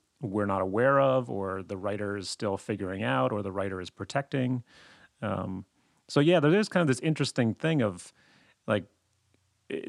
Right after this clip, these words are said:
during an interview, figuring out where those kind of trap doors are, but then also as you're writing, you know, when am I using those euphemisms or cliches that are, you know, I'm trying to bridge these two things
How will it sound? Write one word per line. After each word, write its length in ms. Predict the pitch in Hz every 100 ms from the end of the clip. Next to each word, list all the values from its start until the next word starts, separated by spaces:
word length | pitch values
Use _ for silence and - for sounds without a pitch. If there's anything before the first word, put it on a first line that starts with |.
| 135
during 240 | 123 117
an 80 | 110
interview, 600 | 131 131 131 127 127 123 - _
figuring 460 | - 135 120 120
out 220 | 120 113 110
where 340 | 110 113 113
those 280 | 110 110 104
kind 180 | 120 110
of 140 | 98
trap 340 | - 117 104 -
doors 340 | 117 107 104
are, 220 | 107 104
but 120 | 104 104
then 100 | 107
also 260 | 107 - 110
as 120 | 95
you're 140 | 101
writing, 600 | 95 104 117 104 98 98 - _ _ _ _ _ _ _
you 120 | 117
know, 400 | 101 98 95 - _
when 380 | 113 104 107 107
am 120 | 104
I 160 | 101 110
using 520 | 120 101 101 98 101
those 280 | 101 98 92
euphemisms 640 | 101 101 101 98 98 98 107
or 380 | 98 95 90 - - -
cliches 640 | 120 101 - 104 101 95
that 140 | 107
are, 120 | 98 95 _ -
you 80 | 113
know, 300 | 95 95 95 _ _ _ _ _ -
I'm 80 |
trying 200 | 104 113
to 80 | 104
bridge 340 | 95 107 110 92
these 220 | 101 95
two 220 | - 101
things 680 | - 107 101 98 92 - -